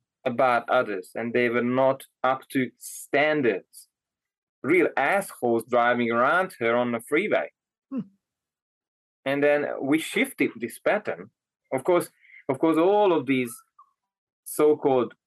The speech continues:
Speaker 1: nasty people showed up in her business too.
Speaker 2: Mm-hmm.
Speaker 1: <laughs> We shifted the pattern. Like, i-, she's got so much peace inside.
Speaker 2: Wow.
Speaker 1: She's able to connect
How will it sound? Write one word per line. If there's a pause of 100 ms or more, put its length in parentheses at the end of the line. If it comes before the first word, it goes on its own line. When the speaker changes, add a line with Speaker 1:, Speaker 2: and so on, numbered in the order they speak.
(160)
Speaker 1:
nasty
people
showed
up
in
her
business
too. (400)
Speaker 2:
Mm-hmm. (240)
Speaker 1:
<laughs>
We
shifted
the
pattern.
Like, (220)
i-, (320)
she's
got
so
much (280)
peace
inside. (800)
Speaker 2:
Wow.
Speaker 1:
She's
able
to
connect